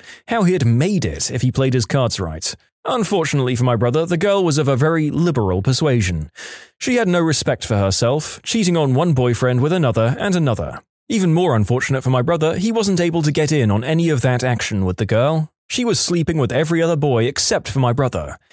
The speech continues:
He couldn't get himself out of the friend zone. He was the only one who couldn't get himself out of the friend zone. On one occasion, one of the girl's boyfriends made an unannounced visit to this girl at her home.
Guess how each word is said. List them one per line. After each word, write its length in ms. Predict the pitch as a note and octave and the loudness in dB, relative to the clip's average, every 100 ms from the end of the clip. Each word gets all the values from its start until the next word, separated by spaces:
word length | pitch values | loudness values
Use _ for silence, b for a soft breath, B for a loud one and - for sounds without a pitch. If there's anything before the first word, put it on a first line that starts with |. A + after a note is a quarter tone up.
| b | b
He 140 | A#3+ | -4
couldn't 280 | F#3+ B3 G#3 | -2 -2 0
get 100 | C#3+ | 2
himself 400 | D3 B2 C3 B2 | 2 2 0 0
out 200 | G#2+ A2 | 0 2
of 280 | A#2 A2 - | 0 -2 0
the 260 | B2+ C3 - | 0 0 -4
friend 340 | - G#3+ F#3 C3 | -2 0 2 2
zone. 520 | G2 G#2 E2+ C#2 - _ | 2 0 -2 -8 -16 _
He 140 | C#3+ | 0
was 180 | A#2 F2+ | 2 0
the 160 | A2 F#2+ | -2 0
only 400 | C3 A#3+ A#3+ C3+ | 0 2 0 2
one 300 | F#2 E2+ F2+ | 0 0 -2
who 100 | A2 | 0
couldn't 220 | B2 A#2 | 0 2
get 120 | A2 | 2
himself 360 | G#2+ G2 A2 G#2+ | 2 2 0 2
out 120 | G#2 | 0
of 60 | |
the 60 | G2+ | 0
friend 260 | A2+ A2 G#2+ | 0 2 2
zone. 340 | A2 G#2+ G#2+ B B B B - | 2 2 0 B B B B -4
On 160 | A3+ | 0
one 140 | A3+ A3+ | 0 0
occasion, 540 | D#3+ C3+ B2 B2 C#3+ | 0 0 2 0 0
one 120 | C3+ | 0
of 60 | F3+ | 0
the 80 | D3 | 0
girl's 260 | C#3 C3+ | 0 0
boyfriends 540 | G#2+ F3+ D#3 B2 A#2+ C#3 | 0 0 2 2 2 2
made 180 | E3+ D#3+ | 0 0
an 120 | D#3+ | 0
unannounced 500 | A3 G3+ E3+ D#3 C#3 | 0 0 0 -2 0
visit 300 | C3+ G#2+ - | 0 0 -2
to 240 | - C#3+ | -4 -2
this 180 | C#3 C#3 | 0 0
girl 320 | B2 G2+ G2+ | 0 0 2
at 60 | G#2 | 2
her 180 | B2 B2 | 2 2
home. 520 | D3 G#2+ D#2+ C#2+ | 2 0 -4 -8